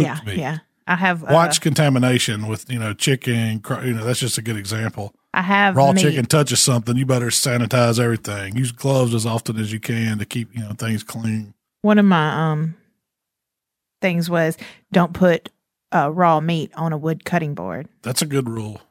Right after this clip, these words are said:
Speaker 1: Rule, but you can do it.
Speaker 2: I've seen people do it all the time. I wouldn't do it,
Speaker 1: <laughs>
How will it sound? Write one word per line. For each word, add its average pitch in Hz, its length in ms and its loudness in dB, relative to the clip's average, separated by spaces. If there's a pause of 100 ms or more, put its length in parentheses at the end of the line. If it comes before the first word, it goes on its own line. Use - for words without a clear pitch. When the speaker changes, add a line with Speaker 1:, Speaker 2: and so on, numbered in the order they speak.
(140)
Speaker 1:
Rule, 160 380 -2
but 226 360 2
you 320 140 0
can 294 380 -2
do 151 100 -8
it. - 280 -16 (340)
Speaker 2:
I've 123 100 -8
seen 202 220 2
people 165 180 0
do 160 160 2
it 160 60 4
all 165 140 4
the 156 80 2
time. 165 480 0
I 160 60 4
wouldn't 202 280 4
do 143 240 0
it, 320 140 0
Speaker 1:
<laughs> 294 540 -2